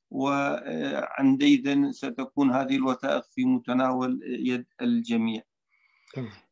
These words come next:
Speaker 1: موضوع، آه، يعني المفاوضات الكردية الكردية، آه، خلينا نصل لاتفاق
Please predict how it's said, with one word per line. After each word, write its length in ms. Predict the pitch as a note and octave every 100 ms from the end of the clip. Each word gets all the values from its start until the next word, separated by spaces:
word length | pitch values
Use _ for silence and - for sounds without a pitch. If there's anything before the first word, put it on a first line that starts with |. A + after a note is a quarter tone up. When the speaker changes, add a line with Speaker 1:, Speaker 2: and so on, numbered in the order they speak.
| - D#3+ D3+ D3 D3+ E3
Speaker 1:
موضوع، 600 | F3+ G3 G3+ A3 C4 A#3
آه، 260 | G3+ G3+ G3
يعني 640 | F3+ F3+ E3+ F3 E3+ E3 - _ - _ _ _ _ _
المفاوضات 880 | E3 E3 D#3 - E3+ F3 E3+ G3+ F#3+
الكردية 500 | D#3+ - D3+ C#3+ E3+
الكردية، 760 | D#3+ - - C#3+ D3+ D#3+ D#3 D3+
آه، 440 | - - C#3 C#3 -
خلينا 640 | - E3+ G#3+ G3 F#3 F3+
نصل 480 | - E3+ F#3+ F3 E3 D#3
لاتفاق 840 | D3 D3+ D3+ - D3 E3 E3+ D#3